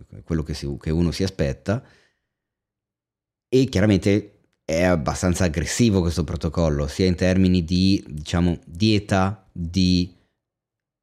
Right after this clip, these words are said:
droghe date so-, senza consenso,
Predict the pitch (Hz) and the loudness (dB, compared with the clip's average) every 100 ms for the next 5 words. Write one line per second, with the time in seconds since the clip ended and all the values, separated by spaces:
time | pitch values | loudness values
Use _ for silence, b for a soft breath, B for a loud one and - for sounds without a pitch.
0 | - 92 120 120 101 87 95 92 90 85 | -8 0 4 4 4 2 2 2 0 0
1 | 87 87 87 82 78 76 67 _ _ - | -2 0 0 2 2 0 -4 _ _ -20
2 | - - - 87 - - - 90 82 87 | -20 -18 -6 -6 -6 -16 -6 -4 -2 0
3 | 82 78 78 76 71 131 107 - 98 98 | 0 0 -4 -6 0 4 4 4 0 0